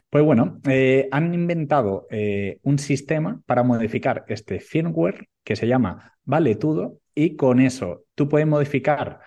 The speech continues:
¿vale? Sin, eh, perder funcionalidades del aparato, puedes funcionalizar, eh, funcion-, eh, puedes cambiar las funciones del aparato para que no,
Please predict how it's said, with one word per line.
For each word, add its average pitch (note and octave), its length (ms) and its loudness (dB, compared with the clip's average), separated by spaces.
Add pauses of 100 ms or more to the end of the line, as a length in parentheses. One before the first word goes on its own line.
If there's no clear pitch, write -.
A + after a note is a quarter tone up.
(220)
¿vale? - 280 -4
Sin, A2 800 0
eh, G#2 160 -2
perder G#2+ 360 0
funcionalidades B2+ 720 0
del A2+ 120 -2
aparato, C3+ 480 -6 (420)
puedes B2 180 0
funcionalizar, B2 800 -2
eh, A2+ 460 0
funcion-, A2 680 -4
eh, G2+ 240 -4
puedes C3+ 220 2
cambiar C#3 420 0
las G#2+ 220 -4
funciones C3+ 720 0
del B2+ 140 2
aparato D3 440 -2 (300)
para C#3 280 2
que A#2+ 180 0
no, A#2+ 460 2